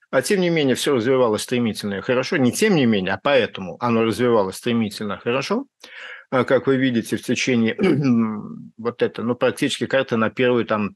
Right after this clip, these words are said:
неделю, первые две недели, а, то есть первые же дни восстания, а, революционеры, вот это вот, а, Красная гвардия взяла под свой контроль, а, весь,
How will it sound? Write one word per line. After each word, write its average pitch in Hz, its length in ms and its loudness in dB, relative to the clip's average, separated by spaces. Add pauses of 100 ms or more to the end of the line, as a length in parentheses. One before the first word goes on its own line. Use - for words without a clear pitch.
неделю, 110 880 2 (1000)
первые 107 320 0
две 120 220 2
недели, 120 560 0 (640)
а, 113 200 0
то 127 120 0
есть 104 140 -2 (200)
первые 123 380 2
же 117 160 0
дни 156 420 -4
восстания, 143 760 -2 (300)
а, 123 380 2
революционеры, 120 720 0
вот 101 240 -6
это 98 200 -8
вот, 98 200 -8 (480)
а, 127 140 0
Красная 113 480 -2
гвардия 196 400 0
взяла 117 300 2
под 107 180 -4
свой 113 240 0
контроль, 156 540 0 (340)
а, 107 840 0
весь, 107 760 -2